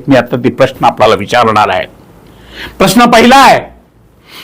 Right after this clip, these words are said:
की पेहलगाममध्ये सुरक्षा व्यवस्था का नव्हती? जिथे दोन हजार पर्यटक जमलेत अशा एका मुख्य ठिकाणावर एक पोलीस, एक होमगार्ड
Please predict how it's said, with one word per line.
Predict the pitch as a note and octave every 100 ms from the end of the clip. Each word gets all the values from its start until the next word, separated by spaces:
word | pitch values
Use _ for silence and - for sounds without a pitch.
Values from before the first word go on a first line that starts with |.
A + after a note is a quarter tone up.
| -
की | F#3
पेहलगाममध्ये | - G#3 G#3 A#3+ C#4+ C#4+ C4+ C4 B3
सुरक्षा | A#3+ A#3+ A#3+ A#3+ - B3 A#3 A3
व्यवस्था | G#3 G#3 - - G#3+ G#3
का | F#3 - A3+ G#3
नव्हती? | F3+ F3 - B2+ G#2 - _ _ _ _ _ _ _ _ _ - -
जिथे | F#3 G3+
दोन | B3+ E3+ B3 D4
हजार | G3 G3+ B3+ D#4+ D#4+
पर्यटक | D#4 C4 B3 A#3+
जमलेत | F#3 G#3 F#3+ F3 C3 - _ _ _ _ _ _ _ _ _ _ -
अशा | F#3+ F3+ D#4 D4+
एका | B3+ B3+ B3 A3
मुख्य | F3 B3+ C#4+ - C#4+
ठिकाणावर | B3 A#3+ A3 G#3 G3 F3+ F3 C#3 - _ _ _ _ _ _ _ _ _ _ _ _ _ _ _ _
एक | F3+ G#3+ A3 A3 -
पोलीस, | G3+ G3 G3+ A3 G#3+ G3+ G3+
एक | G3+ G3 F#3
होमगार्ड | F3 F3 E3+ F3+ G3 G3+ G3 E3